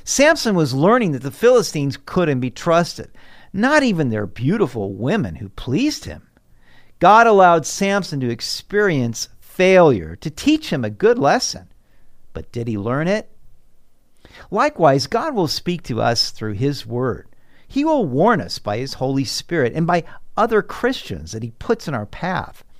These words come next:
But if we continue through barricade after barricade,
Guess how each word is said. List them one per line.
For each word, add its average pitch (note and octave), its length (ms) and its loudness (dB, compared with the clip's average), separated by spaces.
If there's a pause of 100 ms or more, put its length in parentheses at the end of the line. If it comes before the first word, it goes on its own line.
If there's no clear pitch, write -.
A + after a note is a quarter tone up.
(420)
But A3+ 100 0
if B3+ 120 -2
we E4 100 2
continue A3 640 -2
through G#2 380 -8
barricade F#3+ 560 0
after G2 300 -10
barricade, E3+ 720 2